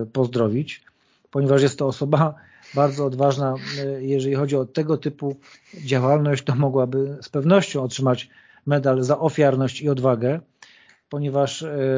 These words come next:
emitując takie treści, e, w internecie pod własnym nazwiskiem, jest to zdecydowanie działalność odważna, e, która ma za zadanie, e,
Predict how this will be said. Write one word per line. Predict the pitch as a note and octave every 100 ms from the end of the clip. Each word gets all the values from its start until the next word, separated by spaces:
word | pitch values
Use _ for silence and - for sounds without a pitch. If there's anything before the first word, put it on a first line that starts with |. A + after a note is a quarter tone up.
| C3 C3 C3 C3 C3+ C#3
emitując | D3 C#3+ C#3 C#3+ C3 -
takie | C3+ -
treści, | C3+ C3+ C3 - - C3 C#3+ C#3+ C3+ C3
e, | B2 B2 B2 B2 B2
w | C3+
internecie | C3 B2 A#2+ B2 A#2 C#3 C3
pod | C3+ C3+
własnym | C3 B2 - C#3
nazwiskiem, | C3 A#2 A#2 - C3 C3+ C#3+ _ _ _ _ _ _ _ _ -
jest | B2 C3 C3
to | C#3+ D3+ D3+
zdecydowanie | C3+ A#2 D#3 E3 D#3 C#3 C#3+ C3+ C3+ - - - - -
działalność | C3+ C3+ C#3 C3+
odważna, | - E3 C#3+ D3+ C3 D#3 E3+ F#3+ _ - _ _ _ _
e, | D3+ C#3 C3 C3 B2+ B2+ C3 C3 C3+ C3+ C#3+ C#3+
która | - D#3+ D3+ D3 C#3+ C#3+
ma | C3+ C#3 D3+ D3
za | C#3+
zadanie, | C3+ C#3 C#3 C#3 C#3 C#3 C#3+ D3 _ _ _ _ _
e, | D3